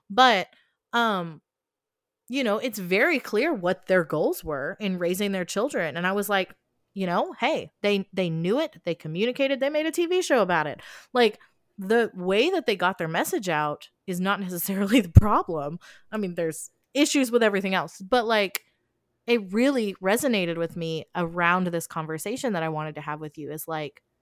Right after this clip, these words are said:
you have to know a little bit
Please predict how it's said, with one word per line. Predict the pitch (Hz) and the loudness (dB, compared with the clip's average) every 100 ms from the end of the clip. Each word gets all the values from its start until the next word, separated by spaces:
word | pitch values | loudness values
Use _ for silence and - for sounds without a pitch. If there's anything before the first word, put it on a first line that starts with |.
| _ _ _ _ _ _ _ _ _ _ _ _ _ _ - _ | _ _ _ _ _ _ _ _ _ _ _ _ _ _ -20 _
you | 196 190 196 | -10 -8 -8
have | 185 254 - - | -4 -4 -4 -6
to | 208 | -4
know | 170 170 165 190 226 262 277 _ - - - - | -4 -2 -2 -2 -2 -4 -8 _ -20 -20 -16 -8
a | 190 | -6
little | 185 185 220 | -4 -2 -4
bit | 214 226 - | -4 -6 -10